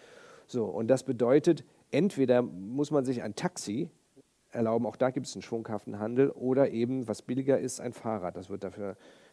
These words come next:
weiß ich was, zwanzig, äh, Euro oder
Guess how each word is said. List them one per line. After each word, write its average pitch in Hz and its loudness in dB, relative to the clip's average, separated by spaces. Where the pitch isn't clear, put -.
weiß 101 -10
ich 101 -12
was, 101 -8
zwanzig, - -10
äh, 90 -8
Euro 107 -4
oder - -10